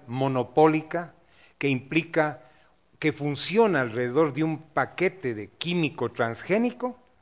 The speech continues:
es decir, que los transgénicos hacen parte de ese modelo, son un eslabón, son un eje de un modelo de imposición de una agricultura empresarial,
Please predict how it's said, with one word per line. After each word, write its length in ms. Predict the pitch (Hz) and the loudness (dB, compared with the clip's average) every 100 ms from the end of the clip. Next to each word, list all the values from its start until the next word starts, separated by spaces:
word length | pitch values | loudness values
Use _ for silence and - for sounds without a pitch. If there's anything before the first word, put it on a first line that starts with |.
| _ _ - - - - | _ _ -20 -20 -16 -8
es 160 | 135 | -2
decir, 360 | 143 143 190 180 | 0 0 -2 -4
que 360 | 160 151 - - | 0 0 -2 -8
los 200 | 135 131 | -6 -4
transgénicos 720 | - 139 135 190 202 - 156 | -2 -4 -2 -2 0 0 2
hacen 380 | 151 - 147 123 | 2 0 -4 -6
parte 560 | - 190 214 202 139 117 | 2 6 6 4 -4 -2
de 100 | 131 | -2
ese 220 | 131 127 | -4 -4
modelo, 520 | 113 113 131 101 92 | -2 0 0 0 -10
son 380 | - 165 165 165 | -4 -2 -2 -2
un 180 | 185 196 | -4 0
eslabón, 560 | 165 113 131 131 156 127 | -2 0 0 2 0 0
son 220 | 151 156 | -2 0
un 280 | 165 147 - | -2 -4 2
eje 340 | 208 240 - 143 | 2 2 0 -2
de 100 | 139 | -2
un 120 | 135 | 0
modelo 480 | 131 165 190 208 - - - - - - | 2 4 2 0 -8 -20 -20 -20 -20 -4
de 100 | 143 | 0
imposición 920 | 143 139 143 - 127 - 185 226 240 - - _ _ _ _ - | 0 0 -2 -2 -10 -6 -2 -2 -4 -10 -20 _ _ _ _ -12
de 500 | 110 143 135 135 139 | 0 4 4 2 0
una 200 | 160 185 | 0 0
agricultura 600 | 170 151 - 135 - 180 | 0 -4 -6 -6 0 2
empresarial, 1080 | 156 - 147 131 135 120 123 160 190 196 | 2 2 0 0 -2 -2 2 2 0 -4